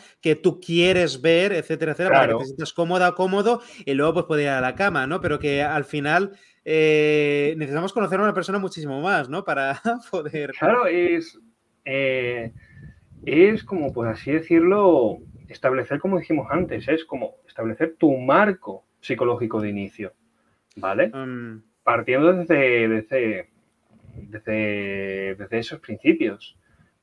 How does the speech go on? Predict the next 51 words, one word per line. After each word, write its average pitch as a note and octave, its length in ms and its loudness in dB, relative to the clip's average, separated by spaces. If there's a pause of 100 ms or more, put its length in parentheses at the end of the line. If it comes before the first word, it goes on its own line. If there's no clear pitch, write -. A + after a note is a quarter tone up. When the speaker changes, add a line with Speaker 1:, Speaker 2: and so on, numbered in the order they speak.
Speaker 2:
Y - 40 -4
antes D#3 160 2
me F3 80 8
había F3+ 220 10
reído F3 300 8
porque C#3+ 220 -2
se - 140 -10
me A2 160 -2
vino A2+ 180 -2
a B2 40 2
la B2 60 2
mente B2+ 220 -6
una A#2 100 -4
anécdota. A#2+ 640 -2
<laughs> - 1040 -12 (1080)
Speaker 1:
Ahora. C3 440 -2
Speaker 2:
Eh, A#2+ 440 8
cuando B2+ 220 6
eres G#3 260 6
el F3 320 8
amigo C#3 280 2
psicólogo C#3 420 2
de B2 60 -2
mucha A#2 260 -8
gente, B2 240 -2
al C3+ 80 0
final G#2+ 240 -6
terminas G2+ 380 -10
dando G2 200 -10
consejos G2 480 -16
a G#2 60 -6 (100)
largo F#2+ 520 -2
y G2 180 -6
siniestro G2 420 -12
a G#2+ 40 -10
todos - 200 -6
lados. F2 400 -6
Pero G2 280 -4 (360)
una C#3+ 160 4
de F3+ 80 12
las F3 140 6
cosas E3 320 2
que B2+ 140 -4
más A#2 180 0
me - 60 -8
han A2+ 80 -2
impactado A2 720 0
en F#2 220 -6
estos - 320 -16
últimos G#2+ 360 -12
meses A2+ 320 -14